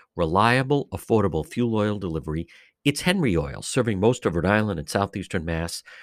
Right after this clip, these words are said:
Call them today, four oh one, five two one, zero two hundred. Remember, with Henry Oil, automatic delivery, budget plans, service contracts, lock and cap pricing. Check out their website, henryoil dot com,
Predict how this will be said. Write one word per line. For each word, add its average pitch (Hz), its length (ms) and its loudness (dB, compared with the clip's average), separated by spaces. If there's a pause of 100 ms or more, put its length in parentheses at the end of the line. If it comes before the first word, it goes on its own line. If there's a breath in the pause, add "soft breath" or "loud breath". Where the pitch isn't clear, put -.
(180 loud breath)
Call 127 200 4
them 135 160 -2
today, 95 300 0
four 127 340 6
oh 135 60 6
one, 82 300 0 (1000)
five 117 420 2
two 127 140 -6
one, 82 320 -2 (480 soft breath)
zero 90 360 2
two 90 160 -4
hundred. 69 380 -6
Remember, 117 340 2
with 101 180 2
Henry 160 460 2
Oil, 82 400 -2
automatic 143 500 2
delivery, 80 460 -4 (380 soft breath)
budget 123 320 2
plans, 139 500 -4 (240 soft breath)
service 143 480 0
contracts, 131 680 -2 (280 soft breath)
lock 101 520 2
and 98 140 -10
cap 98 300 -4
pricing. 95 400 -4 (280 soft breath)
Check 147 240 -2
out 160 140 2
their 147 100 4
website, 127 500 -2 (280 soft breath)
henryoil 131 560 4
dot 90 240 -2
com, 113 380 -4